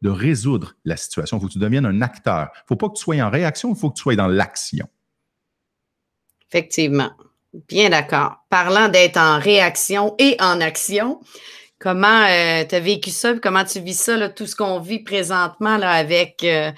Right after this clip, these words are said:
Speaker 2: la covid et l'impact que ça a sur l'éducation ? Est-ce que toi, t'as vécu des impacts, là, euh, sur, euh, non seulement ta tâche, mais ton bien-être au travail ? Est-ce que ça a eu des impacts ?
Speaker 1: Ben, c'est certain que ça a amené, euh,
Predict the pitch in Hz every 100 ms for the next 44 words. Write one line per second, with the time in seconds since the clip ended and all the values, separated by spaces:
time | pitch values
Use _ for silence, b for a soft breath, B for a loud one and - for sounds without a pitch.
0 | B B B - 156 165 196 196 196 180
1 | 180 214 202 180 190 185 - 175 175 170
2 | 175 170 - 214 208 214 - - 190 170
3 | 180 165 170 190 196 - 160 160 151 -
4 | 160 151 208 220 208 170 196 202 170 151
5 | 147 165 165 156 165 151 - 185 190 170
6 | 165 160 147 143 143 B B B B -
7 | - 190 170 165 156 180 185 170 175 185
8 | 151 151 208 233 180 151 160 156 147 160
9 | 165 185 175 - 160 151 202 214 - 160
10 | 156 156 151 165 190 170 151 143 143 -
11 | 143 _ - 139 _ - 90 110 113 127
12 | 127 - 160 - 104 - - - 104 123
13 | 104 104 127 101 78